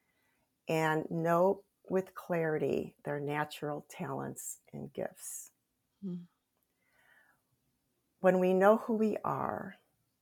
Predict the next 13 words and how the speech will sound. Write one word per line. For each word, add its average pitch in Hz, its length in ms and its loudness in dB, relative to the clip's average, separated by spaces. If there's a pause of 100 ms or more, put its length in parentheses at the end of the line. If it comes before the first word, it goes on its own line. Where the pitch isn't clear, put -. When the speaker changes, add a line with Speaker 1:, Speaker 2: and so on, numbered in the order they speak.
(1080)
Speaker 1:
lots 156 320 0
of 139 80 -8
doors 139 320 -4
open. - 460 -2 (460)
Speaker 2:
Mm-hmm. 170 400 -4
Speaker 1:
When 170 220 2
we 180 120 4
know 180 220 8
who 196 180 -6
we 190 260 2
are 165 520 2 (540)
and 165 160 -6
can 165 280 -4